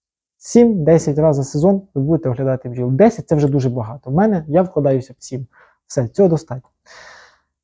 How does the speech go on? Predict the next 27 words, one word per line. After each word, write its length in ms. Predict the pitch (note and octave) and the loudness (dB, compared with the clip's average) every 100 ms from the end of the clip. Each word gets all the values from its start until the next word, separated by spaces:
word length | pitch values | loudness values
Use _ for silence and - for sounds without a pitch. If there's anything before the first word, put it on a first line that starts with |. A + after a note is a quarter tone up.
| _ _ - | _ _ 2
Так, 520 | A3 F#3+ D3+ B2+ - | 4 4 2 -2 -6
і, 220 | - D4+ E4+ B3 _ _ _ _ _ _ _ _ _ _ _ _ - | -2 0 0 -2 _ _ _ _ _ _ _ _ _ _ _ _ -2
наприклад, 680 | G3 A3 G#3 - B2 - _ | 0 2 2 2 -2 -6 _
давайте 300 | C#3+ G#3 A3+ | 0 2 2
я 40 | G#3 | 2
вам 100 | G3 | 2
наведу 260 | F#3+ F#3 | 2 0
такі 300 | G3 F#3 G3+ F#3+ _ | -2 -2 -4 -6 _
цифри. 440 | E3+ C3+ - C3+ - _ | -2 -2 -4 -16 -16 _
Е, 300 | C#3+ C3+ C3+ | -6 -4 -2
запилюючі 580 | C#3 E3+ B3+ A#3 G#3 G3+ | 0 2 4 4 4 0
сільськогосподарські 840 | F3 E3+ F#3 F#3 F#3 F#3 E3 - | -4 -2 0 0 2 2 2 -2
бджоли 340 | D3 E3+ F#3 C#3 | -2 2 4 4
у 140 | C3+ | 2
С 60 | - | -2
Ш 140 | - | -2
А 140 | C#4+ D4 _ | -2 -4 _
приносять 440 | E3+ F3+ F3 D3+ D3 | 2 4 2 0 0
агровиробникам 720 | D3+ D3 C3 C3+ E3+ B3+ B3 | 0 0 0 -2 -2 0 0
мільярдні 480 | E3 D3+ F#3+ F3 D#3+ | 2 2 0 0 -2
прибутки. 520 | - C#3 A#2+ - _ _ _ _ _ _ _ | -2 -6 -6 -12 _ _ _ _ _ _ _
Слухайте, 360 | B3+ C4+ B3 | 2 4 4
які 220 | F3 - | 4 2
цифри 320 | G3 A#3 G3+ E3+ | 2 2 2 0
приносять 460 | E3 F3 E3 D3+ | 2 2 2 0
бджоли 340 | C3+ G3 A#3 E3 | 4 4 4 2
для 560 | C3 D#3+ F#3 F3 - | 2 2 2 -2 -10